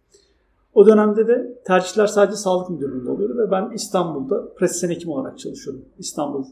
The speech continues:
Acil Sağlık Hizmetleri'nde yüz on ikide. Sağlık Müdürlüğü Çemberlitaş'ta, bizim evimiz Tuzla'da. Ee, elli altmış kilometre var. Ee, bir şekilde ambulansla gitsek bile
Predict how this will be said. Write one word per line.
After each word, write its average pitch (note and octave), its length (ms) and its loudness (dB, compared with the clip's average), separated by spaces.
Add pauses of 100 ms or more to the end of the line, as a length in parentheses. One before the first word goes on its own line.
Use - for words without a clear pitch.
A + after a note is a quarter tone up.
(240)
Acil D3+ 240 0
Sağlık C#3+ 360 0
Hizmetleri'nde C3+ 460 -8
yüz C#3 140 -8
on C#3+ 80 -6
ikide. C4 300 -8 (600)
Sağlık G#3 380 6
Müdürlüğü G3 380 0
Çemberlitaş'ta, F#3+ 800 -2
bizim F3 200 -4
evimiz E3+ 320 -8
Tuzla'da. C#3 600 -6 (600)
Ee, G3+ 40 -6 (420)
elli F#3 220 4
altmış - 300 0
kilometre C#3+ 480 -6
var. E3 180 -2 (240)
Ee, D#3 640 -2
bir F#3 60 -4
şekilde E3+ 640 -2
ambulansla E3+ 500 -2
gitsek - 440 -6
bile C3 260 -2